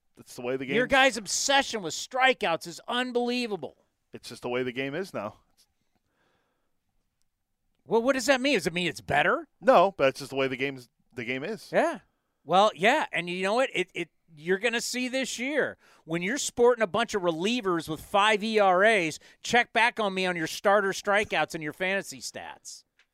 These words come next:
Speaker 2: Now I'm angry.
Speaker 1: Uh, you know what? The, I, I might just build my entire fantasy ro-, uh, fantasy pitching
Speaker 2: I'm
Speaker 1: staff
Speaker 2: going
Speaker 1: off
Speaker 2: with
Speaker 1: of
Speaker 2: thumbers.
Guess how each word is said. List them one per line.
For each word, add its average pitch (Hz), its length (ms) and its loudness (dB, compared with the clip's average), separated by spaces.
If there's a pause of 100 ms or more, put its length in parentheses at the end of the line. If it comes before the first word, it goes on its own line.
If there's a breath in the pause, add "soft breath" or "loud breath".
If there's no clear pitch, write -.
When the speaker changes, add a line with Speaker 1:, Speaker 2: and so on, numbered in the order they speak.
(420)
Speaker 2:
Now 147 200 -6
I'm 123 120 -8
angry. 92 440 -16 (300)
Speaker 1:
Uh, 110 100 -6 (320)
you 139 120 -6
know 147 60 2
what? 156 140 -2
The, 127 220 -6
I, 135 200 2
I - 20 0
might 151 180 0
just 117 160 -16
build 120 160 0
my 113 120 -2
entire 120 260 -4
fantasy 120 360 -8
ro-, 107 200 -2 (540)
uh, 113 360 2
fantasy 156 420 -2
pitching 156 380 -8
Speaker 2:
I'm 156 140 6
Speaker 1:
staff 233 120 6
Speaker 2:
going 254 280 10
Speaker 1:
off - 40 -2
Speaker 2:
with 208 140 4
Speaker 1:
of - 60 -18
Speaker 2:
thumbers. 185 760 6